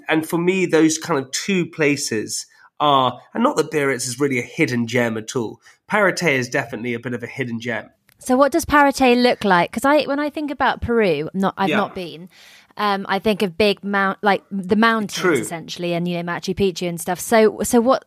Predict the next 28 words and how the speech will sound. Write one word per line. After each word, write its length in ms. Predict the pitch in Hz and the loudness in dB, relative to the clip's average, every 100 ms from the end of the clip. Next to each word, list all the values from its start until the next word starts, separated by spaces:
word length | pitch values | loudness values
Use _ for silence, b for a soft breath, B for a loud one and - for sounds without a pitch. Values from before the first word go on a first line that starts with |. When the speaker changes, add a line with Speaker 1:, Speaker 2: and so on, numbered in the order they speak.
| - | -4
Speaker 2:
what 200 | 220 226 | 0 2
does 160 | 254 | 2
it 80 | 214 | 4
look 140 | 214 - | 4 4
like 240 | 208 - | 2 0
there? 260 | - 107 170 | -8 -12 -14
Speaker 1:
It's, 260 | - - - - | -12 -8 -8 -10
it's 220 | - - | -10 -8
a 60 | 135 | -8
beach 500 | 127 170 160 - - | -6 -8 -6 -10 -10
town. 440 | - 139 113 - _ _ _ b b - | -10 -8 -10 -12 _ _ _ b b -2
You 200 | 160 165 | 4 4
arrive 400 | 151 165 190 185 | 4 2 2 2
in 140 | 165 143 | 0 -2
the, 100 | 139 | -4
there's 200 | 143 139 | -4 -4
kind 140 | 170 | -6
of 140 | 135 | -4
one 200 | 135 151 147 | 0 0 0
road 260 | 143 131 | -2 -2
coming 320 | 131 127 123 | -6 -6 -4
in, 240 | 113 104 104 | -6 -10 -12
and 120 | 101 120 | -12 -10
it's 140 | - | -10
a 40 | |
beach 460 | 117 127 135 127 - | -8 -2 -2 -4 -8
town. 440 | 123 113 104 104 - B B B _ | -4 -2 -2 -8 -18 B B B _
And 680 | 123 135 135 127 120 123 117 | -2 2 2 2 0 -2 -4